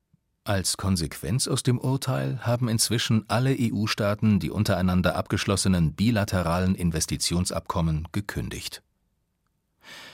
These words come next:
Die Verträge von E-U-Staaten mit Entwicklungsländern und der multilaterale Energiecharta-Vertrag allerdings gelten weiter.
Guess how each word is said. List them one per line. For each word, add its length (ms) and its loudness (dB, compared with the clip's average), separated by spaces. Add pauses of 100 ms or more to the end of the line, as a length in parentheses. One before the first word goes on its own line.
(320)
Die 80 0
Verträge 420 0
von 240 2
E-U-Staaten 760 -2
mit 140 2
Entwicklungsländern 960 -2 (240)
und 320 -2
der 120 0
multilaterale 840 2
Energiecharta-Vertrag 1300 -2
allerdings 520 -4
gelten 340 -4
weiter. 460 0